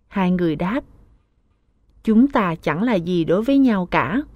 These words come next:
Rồi họ nói dối một điều đã nghĩ sẵn từ trước. Khi hai người ra khỏi rừng và nghỉ ngơi sau khi đã tắm rửa buổi tối xong, người con xem xét lại đức hạnh của mình và nhớ lời nói dối kia,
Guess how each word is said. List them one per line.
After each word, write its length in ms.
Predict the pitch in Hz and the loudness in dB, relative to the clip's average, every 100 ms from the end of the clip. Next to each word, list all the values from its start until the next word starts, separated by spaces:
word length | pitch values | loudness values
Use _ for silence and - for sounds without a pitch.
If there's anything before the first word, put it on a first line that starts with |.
| - _ _ _ _ _ _ _ _ _ _ _ _ _ - | -20 _ _ _ _ _ _ _ _ _ _ _ _ _ 2
Rồi 140 | 190 | 2
họ 320 | 165 165 151 | 2 0 0
nói 220 | 175 208 226 | 2 2 2
dối 360 | 214 208 269 | 2 2 2
một 280 | 311 202 - | 4 4 2
điều 220 | 185 175 | 2 2
đã 140 | 165 175 | 2 0
nghĩ 220 | 185 156 | -2 -4
sẵn 300 | - 151 185 - | -6 -4 -4 2
từ 160 | 170 | 2
trước. 360 | 151 226 311 339 - - _ _ _ _ _ _ - | 2 0 0 -2 -16 -20 _ _ _ _ _ _ -2
Khi 180 | 233 | 0
hai 180 | 208 196 | 2 0
người 300 | 185 175 160 | 0 0 -2
ra 160 | 156 180 | -2 -4
khỏi 300 | - 156 226 | -6 -6 -2
rừng 220 | 214 165 156 - _ _ | -2 -2 -6 -16 _ _
và 180 | - 175 | -2 -2
nghỉ 220 | 160 160 | 0 -2
ngơi 380 | 175 233 202 185 170 | 0 2 2 -2 -6
sau 240 | - 196 | -2 -2
khi 200 | - 185 | 0 -4
đã 120 | 170 | -4
tắm 260 | - 202 269 | -4 0 2
rửa 220 | 247 151 196 | 2 0 0
buổi 200 | 175 165 | -2 -2
tối 280 | 190 202 | -2 -2
xong, 280 | 285 - 208 185 - - _ _ _ _ _ | -2 0 -2 -2 -12 -20 _ _ _ _ _
người 200 | 214 196 | 2 2
con 300 | 170 190 190 | 2 -2 -2
xem 240 | 190 214 180 | -2 -2 -2
xét 260 | - 269 | -4 -6
lại 280 | 214 175 135 | -2 -2 -2
đức 160 | 180 277 | -4 -6
hạnh 280 | - 185 139 | -4 -4 -4
của 120 | 170 | -2
mình 300 | 185 220 180 165 - - _ _ | 2 2 2 -4 -12 -20 _ _
và 160 | - 165 | -2 -2
nhớ 280 | 151 180 220 | -2 -4 -2
lời 300 | 240 175 151 | 0 2 0
nói 240 | 160 220 | -2 0
dối 280 | 208 208 294 | 0 0 -2
kia, 200 | - 220 | 0 0